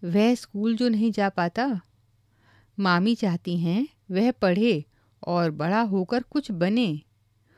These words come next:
उसे इस परिवार के साथ भटकना ना पड़े। आजकल मामा मामी धनु के आई बापू से कहते हैं, "अगली बार जब दशहरे पर हम लोग गांव छोड़कर जाएंगे,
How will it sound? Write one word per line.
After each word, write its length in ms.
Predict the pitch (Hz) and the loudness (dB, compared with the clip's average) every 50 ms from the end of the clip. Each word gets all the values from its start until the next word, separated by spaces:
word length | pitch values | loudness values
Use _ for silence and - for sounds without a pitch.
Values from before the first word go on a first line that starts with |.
| _ _ _ _ - | _ _ _ _ -4
उसे 360 | 254 285 - - 320 320 311 | -2 -2 2 2 4 4 4
इस 260 | 233 - 233 254 - | 2 0 -2 -4 -4
परिवार 560 | - - 196 180 196 196 185 196 202 220 233 | -2 0 0 2 2 2 2 2 0 0 0
के 160 | - - 185 | -2 -2 -4
साथ 340 | 180 - - 180 175 175 180 - - - _ _ _ _ - | -4 -2 -2 -2 0 0 -2 -4 -8 -14 _ _ _ _ -4
भटकना 460 | 185 196 196 - 233 - - 247 254 | -2 0 0 0 0 0 0 0 0
ना 200 | 233 196 196 220 | 2 0 0 -2
पड़े। 420 | 247 - 254 247 202 175 147 135 - _ _ _ _ _ _ _ _ _ _ _ _ _ _ _ _ _ _ _ - | -2 -2 -2 -2 -2 -2 -4 -6 -8 _ _ _ _ _ _ _ _ _ _ _ _ _ _ _ _ _ _ _ -4
आजकल 580 | 214 190 180 180 - - - - 196 226 262 320 - _ _ _ _ _ _ _ _ _ 220 | -2 0 0 -2 -2 -4 -2 0 2 2 2 0 -4 _ _ _ _ _ _ _ _ _ 0
मामा 300 | 220 226 240 247 277 277 | 2 2 4 4 4 4
मामी 420 | 262 262 226 202 208 233 269 320 _ _ _ _ _ _ - | 4 4 4 2 2 2 0 0 _ _ _ _ _ _ -6
धनु 300 | 190 220 247 254 277 302 | 0 2 4 6 6 4
के 200 | 294 - 277 277 | 4 2 0 0
आई 300 | 240 - 202 196 196 214 | 0 2 2 2 2 2
बापू 340 | 196 190 180 170 - - 208 | 2 2 0 0 0 -2 -4
से 160 | - - 208 | -2 -2 -2
कहते 380 | 202 - - 180 170 - 185 208 | -2 -2 -2 -4 -4 -4 -2 0
हैं, 220 | 220 277 311 294 - _ _ _ _ _ _ _ _ _ _ _ _ _ _ | 2 2 0 0 -2 _ _ _ _ _ _ _ _ _ _ _ _ _ _
"अगली 420 | - 196 202 190 214 220 226 226 208 | -2 0 2 2 2 2 2 2 0
बार 420 | 170 180 175 175 185 208 247 262 | 0 0 2 2 2 2 2 0
जब 260 | 247 208 233 233 233 | 0 2 2 2 2
दशहरे 560 | 214 185 185 180 - - 180 185 165 160 190 202 | 2 2 0 0 2 2 2 2 2 2 2 0
पर 240 | - - 196 202 | 0 0 0 0
हम 240 | 208 190 196 185 185 | 0 0 -2 0 0
लोग 480 | 185 185 185 190 202 233 226 247 269 - _ _ _ _ _ _ - | 2 2 4 4 4 4 2 0 -2 -4 _ _ _ _ _ _ -4
गांव 360 | 165 185 175 180 214 254 277 | 0 2 4 4 6 4 4
छोड़कर 520 | 262 - - 208 190 180 170 - 190 185 175 | 2 2 2 2 2 2 0 0 0 0 0
जाएंगे, 640 | 165 185 170 160 151 156 160 156 185 226 277 330 | 0 0 0 2 0 0 0 0 2 0 0 0